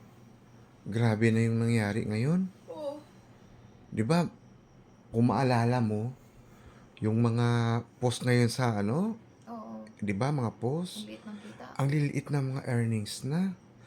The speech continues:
Speaker 1: Tapos, di ba, maraming ano, yung maraming naging masaya kasi, yun nga,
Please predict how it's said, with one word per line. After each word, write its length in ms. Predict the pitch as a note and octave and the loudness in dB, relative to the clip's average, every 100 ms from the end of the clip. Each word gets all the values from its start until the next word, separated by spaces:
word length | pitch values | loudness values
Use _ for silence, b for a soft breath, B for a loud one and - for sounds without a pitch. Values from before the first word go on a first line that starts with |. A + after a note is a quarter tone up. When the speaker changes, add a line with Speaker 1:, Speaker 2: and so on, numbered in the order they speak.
| B B | B B
Speaker 1:
Tapos, 300 | - B2 D3 | 0 0 0
di 160 | D3+ C3 | -2 0
ba, 80 | D#3 | 2
maraming 480 | D3+ C#3 B2+ C3+ B2 | 4 2 2 2 0
ano, 320 | B2 D#3 F3+ F3+ D#3+ B B B - - | 0 2 2 0 -4 B B B -20 -20
yung 280 | - C3+ C3+ | -6 -2 -2
maraming 800 | C#3+ C#3 C3+ C3 C3+ C3+ C3+ C3+ - - - b b b b | -2 -2 -2 -2 -2 -2 -2 -6 -12 -20 -20 b b b b
naging 380 | B2 C3 C3+ C3+ | 0 2 2 0
masaya 480 | C3+ C3 B2 E3 | -2 -4 -2 -4
kasi, 400 | - C3+ - D3+ D3 | -6 -14 -10 -10 -6
yun 280 | C3 B2 D3 | -6 -4 -2
nga, 160 | F3+ | -4